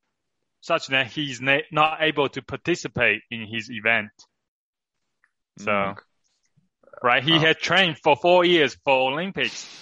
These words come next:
Speaker 1: <laughs> because of Toyota. He cannot participate in his event, so he's not gonna try,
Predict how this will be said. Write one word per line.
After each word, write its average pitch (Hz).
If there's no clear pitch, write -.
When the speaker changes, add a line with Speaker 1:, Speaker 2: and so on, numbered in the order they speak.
Speaker 1:
<laughs> 139
because 160
of 156
Toyota. 160
He 147
cannot 139
participate 131
in 113
his 113
event, 127
so 127
he's 123
not 131
gonna 123
try, 120